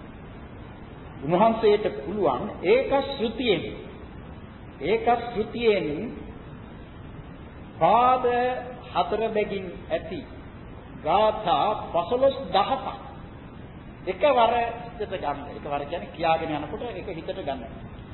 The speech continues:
ගාථා පසළොස් දහසක්. ඒක ශ්‍රුතියෙන් ගන්නට පුළුවන් කෙනෙක්. ඒ පද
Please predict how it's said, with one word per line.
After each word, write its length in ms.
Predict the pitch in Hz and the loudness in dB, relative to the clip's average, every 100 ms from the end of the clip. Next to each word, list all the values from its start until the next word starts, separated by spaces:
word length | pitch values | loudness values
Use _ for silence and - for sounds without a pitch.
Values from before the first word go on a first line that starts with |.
| - - - - - - - - - - | -14 -14 -14 -16 -16 -16 -16 -16 -16 -6
ගාථා 440 | 131 151 156 185 175 | 2 2 2 0 0
පසළොස් 440 | - 139 185 196 - - | -4 -4 -4 -4 -6 -10
දහසක්. 300 | 143 151 - - - - - - - - - - - - - - - | -8 -8 -10 -14 -14 -14 -12 -14 -14 -14 -14 -14 -14 -14 -14 -16 -2
ඒක 240 | 151 190 202 | -2 2 2
ශ්‍රුතියෙන් 480 | - 175 165 180 180 | 0 -6 -2 0 0
ගන්නට 380 | 139 151 151 135 | 0 0 -2 -4
පුළුවන් 400 | - 120 127 139 - - - - - - - - - | -6 -2 0 0 -4 -10 -14 -14 -14 -14 -14 -14 -6
කෙනෙක්. 320 | 147 139 - - - - - - - - - - - - - - - - - - - - - - - - - - - - - | -2 -2 -4 -10 -14 -14 -14 -14 -16 -14 -14 -14 -14 -14 -14 -14 -14 -14 -14 -14 -14 -14 -16 -16 -14 -14 -14 -14 -14 -14 -12
ඒ 160 | - 143 | -4 -2
පද 220 | - 139 | 2 2